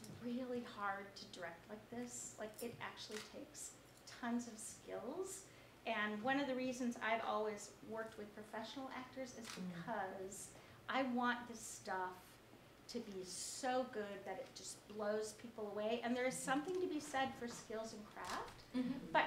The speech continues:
Speaker 1: for sure, people who, um, want to learn about theater and, you know, the doors are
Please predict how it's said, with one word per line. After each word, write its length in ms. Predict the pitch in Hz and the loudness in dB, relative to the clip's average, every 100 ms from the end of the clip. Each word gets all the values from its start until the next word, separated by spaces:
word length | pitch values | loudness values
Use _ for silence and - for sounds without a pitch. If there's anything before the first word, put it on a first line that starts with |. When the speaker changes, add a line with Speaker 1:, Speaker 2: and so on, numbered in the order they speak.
| - | 6
Speaker 1:
for 120 | 311 | 0
sure, 880 | - - - 359 480 392 220 202 208 - | 2 0 2 6 8 10 8 6 2 -2
people 400 | 311 302 277 262 269 | -2 0 0 -2 0
who, 420 | 247 240 233 220 | 4 4 4 2
um, 240 | 220 208 190 185 - - - 208 | 2 0 0 -8 -12 -14 -10 4
want 260 | 240 - | 4 4
to 120 | - | 0
learn 340 | 220 214 226 262 | -2 2 4 6
about 340 | 240 220 - - | 6 4 2 -4
theater 500 | 214 202 196 196 208 - 196 | -4 -2 -2 -2 -4 -4 -4
and, 100 | 185 185 202 | -4 -6 -6
you 80 | |
know, 180 | 190 180 180 - - - - 202 | -2 -2 -2 -8 -16 -18 -14 -8
the 80 | 208 214 | -4 -2
doors 260 | 220 233 | 0 2
are 80 | 240 | 0